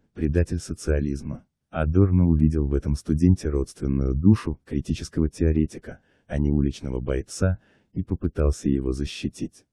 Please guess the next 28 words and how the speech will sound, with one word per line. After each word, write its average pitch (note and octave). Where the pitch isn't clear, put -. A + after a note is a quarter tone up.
Он E2
сделал D#2+
это, F2+
противопоставив D#2+
теорию F2+
тому E2
виду D2+
практики, -
который E2
увидел E2+
в -
студенческом D2+
движении E2
и D#2+
у D#2
новых F2+
левых. C#2+
«Практика F2
становится D#2+
идеологическим C#2
предлогом D#2
для C#2
насилия C#2+
не C#2
только F#2
над C2+
его C2+
совестью», E2+